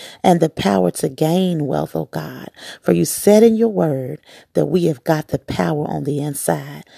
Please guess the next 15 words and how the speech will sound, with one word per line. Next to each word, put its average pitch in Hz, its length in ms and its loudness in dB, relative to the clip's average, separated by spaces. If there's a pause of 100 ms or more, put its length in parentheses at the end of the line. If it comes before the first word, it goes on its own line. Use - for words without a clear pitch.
(200)
to 156 140 0
get 147 240 0
the 147 100 0
wealth 143 320 -2
on 147 140 -2
the 143 180 -2
outside. 143 640 -6 (380)
Father 180 300 4
God, 180 260 0
we 170 100 -2
thank - 460 -2
you 156 120 -4
for - 180 -8
our 143 160 -4
family 143 720 -4